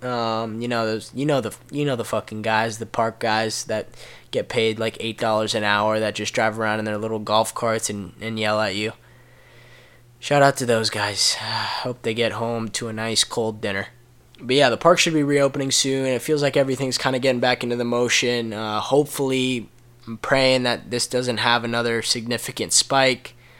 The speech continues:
And, you know, we can all come out of this safe. And, you know, I'm, I feel like,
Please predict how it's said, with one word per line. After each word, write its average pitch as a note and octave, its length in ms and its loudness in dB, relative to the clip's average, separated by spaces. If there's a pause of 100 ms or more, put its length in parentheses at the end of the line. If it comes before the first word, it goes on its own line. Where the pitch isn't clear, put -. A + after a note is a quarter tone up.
(600)
And, G#2+ 640 0
you A2+ 80 -2
know, A2+ 100 -2
we A2+ 120 -4
can B2+ 120 -4
all B2 200 2
come B2+ 240 -4
out A#2 160 2
of A2 60 0
this A2 140 2
safe. A#2+ 480 2
And, G#2 200 -4
you A2 80 -6
know, A2 80 -2
I'm, G#2 340 -4
I D#2 120 -10
feel C3+ 220 -2
like, A2 240 -2